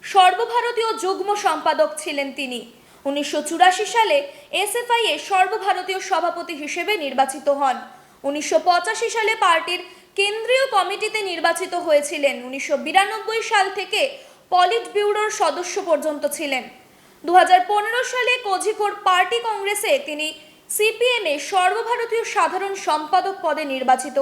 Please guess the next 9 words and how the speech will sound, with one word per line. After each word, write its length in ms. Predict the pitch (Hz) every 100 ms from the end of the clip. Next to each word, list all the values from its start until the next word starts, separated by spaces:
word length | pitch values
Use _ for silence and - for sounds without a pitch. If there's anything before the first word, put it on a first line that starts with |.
| 269
হয়েছিলেন। 460 | 269 269 277 262 226 - - - _ -
দুহাজার 340 | 277 285 294 285
পাঁচ 180 | 330 381 - 480
থেকে 160 | 480 453
দুহাজার 320 | 359 359 349 349
সতেরো 320 | 339 320 403 480
পর্যন্ত 380 | 480 480 466 339 285 285 - - - -
পশ্চিমবঙ্গ 580 | 381 415 480 494 494 440 392 392
থেকে 180 | 349